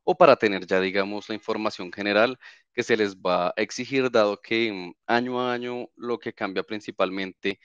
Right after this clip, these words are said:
son las edades que exigen para las personas que se vayan a presentar a estas becas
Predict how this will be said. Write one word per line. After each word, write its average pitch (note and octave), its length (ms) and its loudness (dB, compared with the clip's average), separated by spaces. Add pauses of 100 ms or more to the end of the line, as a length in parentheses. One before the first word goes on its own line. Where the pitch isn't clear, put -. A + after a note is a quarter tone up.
(300)
son G2 720 -10 (120)
las G#2 480 -2
edades G#2 440 2
que - 100 -14
exigen F#2 480 -10 (120)
para G2+ 160 0
las G2+ 120 -4
personas F2+ 380 -8
que G#2 80 -8
se G2 100 -10
vayan F2+ 220 -6
a E2+ 40 -10
presentar - 560 -6
a F2 120 -4
estas G2+ 400 -8
becas C3 560 -6